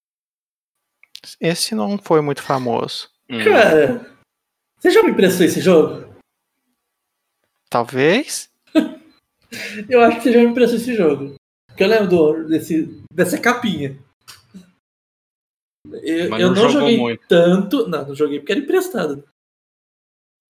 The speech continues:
Speaker 1: Esse
Speaker 3: E na
Speaker 1: foi
Speaker 3: época eu não
Speaker 1: um
Speaker 3: sabia craquear. Não precisava de C D pra jogar.
Speaker 1: Esse foi um C D que ele espatifou no chão. Então eu tive que fazer uma cópia.
Speaker 3: Não fui eu.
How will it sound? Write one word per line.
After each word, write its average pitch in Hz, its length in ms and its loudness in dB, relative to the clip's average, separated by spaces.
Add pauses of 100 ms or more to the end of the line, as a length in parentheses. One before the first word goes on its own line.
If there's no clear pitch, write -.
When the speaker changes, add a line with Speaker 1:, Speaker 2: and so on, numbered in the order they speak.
(640)
Speaker 1:
Esse 151 320 -2
Speaker 3:
E 165 40 -2
na 165 180 4
Speaker 1:
foi 170 120 6
Speaker 3:
época 175 160 4
eu 196 180 6
não 202 60 4
Speaker 1:
um - 40 4
Speaker 3:
sabia 202 320 4
craquear. 185 640 0 (200)
Não 143 120 -14
precisava - 340 -8
de - 80 -14
C 190 160 0
D 170 140 -2
pra 151 100 -4
jogar. 151 400 -2 (1300)
Speaker 1:
Esse 151 280 -4
foi 156 220 0
um 156 120 -2
C 156 260 0
D 147 380 2 (280)
que 151 140 -8
ele 151 800 -2
espatifou - 640 -6
no 151 120 -4
chão. 113 380 -4 (840)
Então 131 160 -8
eu 120 80 -4
tive - 240 -12
que - 60 -20
fazer 131 220 -10
uma 139 160 -4
cópia. - 480 -8 (320)
Speaker 3:
Não 151 180 -10
fui 202 240 -4
eu. 139 300 -6